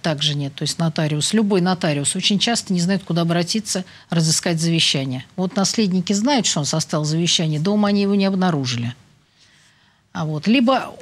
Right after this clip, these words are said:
он был утрачен самим завещателем. Он, ну, люди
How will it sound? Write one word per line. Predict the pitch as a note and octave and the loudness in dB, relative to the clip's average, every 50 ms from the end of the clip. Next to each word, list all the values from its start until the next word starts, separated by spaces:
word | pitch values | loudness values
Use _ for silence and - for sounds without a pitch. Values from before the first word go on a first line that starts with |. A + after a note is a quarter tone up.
| - | -4
он | A#3+ G#3+ G#3 G3+ | 0 2 4 4
был | G3+ G#3+ G#3 | 4 4 4
утрачен | F#3+ F3+ - G#3 G#3 F3+ - G3 E3+ | 2 2 2 2 2 2 2 0 2
самим | - - F3+ F#3 F#3 F3+ | 2 2 2 2 4 4
завещателем. | D#3+ D#3+ E3 D#3 C#3+ - - C#3+ C3+ B2 - - B2+ B2 B2+ - - _ _ _ _ _ | 4 4 2 2 2 2 2 0 -2 -4 -4 -4 -4 -6 -6 -10 -16 _ _ _ _ _
Он, | - F3+ E3 E3+ G3 | -4 -2 0 0 0
ну, | A3 G#3 E3+ D3 D3+ - F#3 | 0 0 -2 -4 -8 -10 -6
люди | D#3 E3+ G3+ G3 | -2 0 0 0